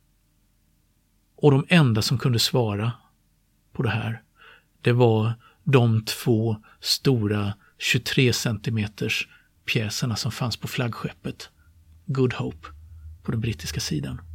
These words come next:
Men en av dem slogs ut redan efter tredje salvan från, eh,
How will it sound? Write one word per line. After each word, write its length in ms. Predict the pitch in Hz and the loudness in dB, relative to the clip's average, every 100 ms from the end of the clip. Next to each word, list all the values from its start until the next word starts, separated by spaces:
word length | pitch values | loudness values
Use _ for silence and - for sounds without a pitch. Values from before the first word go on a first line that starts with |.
| - - - - - - - - - - - | -14 -12 -16 -16 -14 -16 -16 -20 -20 -18 -2
Men 120 | 139 | 2
en 220 | 135 127 | 4 4
av 140 | 139 117 | 4 4
dem 100 | 113 | 0
slogs 380 | - 135 123 127 | 2 0 2 -2
ut 280 | 117 - | -2 -4
redan 520 | 143 127 117 110 120 - _ _ _ _ _ _ _ | 0 2 2 -2 -4 -10 _ _ _ _ _ _ _
efter 260 | - 117 123 | -8 -4 -4
tredje 380 | - 135 113 104 | 0 0 0 -2
salvan 540 | 143 120 104 110 113 | -2 -2 -4 -6 -8
från, 360 | - 117 113 | -8 -8 -6
eh, 60 | 110 | -10